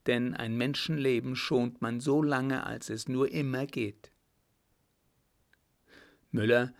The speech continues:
hatte während des ganzen Tages an den Maler denken müssen,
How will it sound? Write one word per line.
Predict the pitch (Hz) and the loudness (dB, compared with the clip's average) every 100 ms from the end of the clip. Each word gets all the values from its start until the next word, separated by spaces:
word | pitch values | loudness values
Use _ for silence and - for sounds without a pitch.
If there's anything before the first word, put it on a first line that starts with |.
| - | -8
hatte | 123 127 131 120 | -2 0 2 2
während | 117 123 135 | 2 0 -4
des | 127 - | -6 -4
ganzen | 120 127 151 147 | -4 -4 -4 -6
Tages | 135 117 110 117 - | -2 0 0 -2 -4
an | 120 | -2
den | 127 156 | -2 0
Maler | 127 95 92 101 | 0 -2 -4 -6
denken | 110 107 - 113 104 | -4 -6 -6 -6 -6
müssen, | 107 104 123 135 | -6 -6 -8 -10